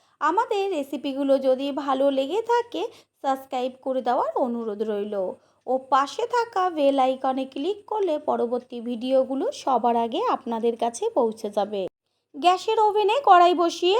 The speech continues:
তাতে দিয়ে দিয়েছি সাদা তেল, আর তেলটাকে কিন্তু প্রথমে খুব ভালো করে গরম করে নেব। তেল গরম হয়ে গেছে, এবার একটা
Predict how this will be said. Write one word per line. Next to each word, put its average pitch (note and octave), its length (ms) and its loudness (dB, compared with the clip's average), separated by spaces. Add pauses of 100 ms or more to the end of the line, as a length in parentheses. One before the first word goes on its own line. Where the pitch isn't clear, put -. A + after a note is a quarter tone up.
(100)
তাতে C#4 380 4
দিয়ে C4+ 220 2
দিয়েছি D4+ 420 0 (180)
সাদা B3 300 0 (160)
তেল, F#3+ 280 -6 (480)
আর A3+ 140 2 (120)
তেলটাকে D#4+ 460 0
কিন্তু A4 360 2
প্রথমে C#4 420 2
খুব C#4 260 2 (100)
ভালো A#3 360 2
করে F4+ 260 2 (160)
গরম B3+ 320 6
করে G3+ 220 -2
নেব। G3+ 240 -6 (880)
তেল G4 220 0
গরম G4 320 6
হয়ে G4 300 0
গেছে, G4 260 -4 (220)
এবার D4 220 4 (120)
একটা D#4 340 -4